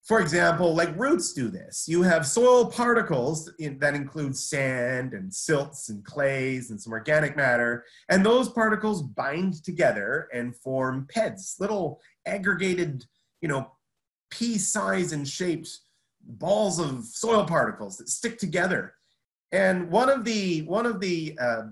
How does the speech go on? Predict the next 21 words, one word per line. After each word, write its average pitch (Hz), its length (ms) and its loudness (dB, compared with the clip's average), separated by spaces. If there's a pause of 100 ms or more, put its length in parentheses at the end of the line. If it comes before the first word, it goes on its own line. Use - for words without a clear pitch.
(320)
catalysts 180 960 0
for 131 480 2
that 123 300 0 (280)
aggregation 170 640 -2
of 123 80 -6
soil 196 600 -2
particles 120 520 -4
into 120 380 -6
structured, 139 760 -6 (760)
structured, 156 600 -4 (100)
um, 113 300 0
aggregates, 180 840 -8 (600)
roots 170 360 -2
do 208 140 -4
that, 202 240 -2
but 202 180 -6
mycelium 175 680 -4
does 156 180 -4
that 156 160 -8
as 151 140 -10
well. 160 340 -12